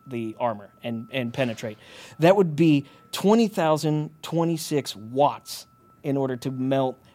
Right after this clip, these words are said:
a one inch hole in Stormtrooper armor. So it's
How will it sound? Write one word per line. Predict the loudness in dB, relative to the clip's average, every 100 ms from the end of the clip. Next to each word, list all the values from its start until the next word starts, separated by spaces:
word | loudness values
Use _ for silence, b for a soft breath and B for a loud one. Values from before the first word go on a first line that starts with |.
| b -6
a |
one | -4 2 4 4
inch | 2
hole | 0 2 2 0 -6
in | -6 -4 -4 -6
Stormtrooper | -8 -6 -4 -4 -8 -8 -8
armor. | -10 -12 -20 b b b b
So | 4 4 6
it's | 2 0 -4